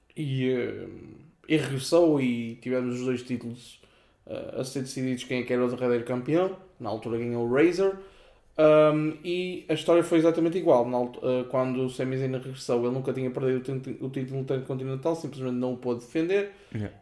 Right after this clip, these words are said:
Speaker 1: E, eh, depois houve um torneio até para, para, eh, que, eh,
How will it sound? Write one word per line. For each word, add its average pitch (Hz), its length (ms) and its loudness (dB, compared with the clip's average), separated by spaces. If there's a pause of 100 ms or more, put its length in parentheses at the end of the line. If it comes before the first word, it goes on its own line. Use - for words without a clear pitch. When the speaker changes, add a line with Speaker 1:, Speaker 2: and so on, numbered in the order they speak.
Speaker 1:
E, 127 360 0
eh, 123 400 2
depois 123 280 -2
houve 123 160 -4
um 123 80 -4
torneio 131 340 -2
até 127 160 0
para, 120 340 2
para, 113 560 -2
eh, 113 600 -2
que, 117 80 -14
eh, 110 500 -2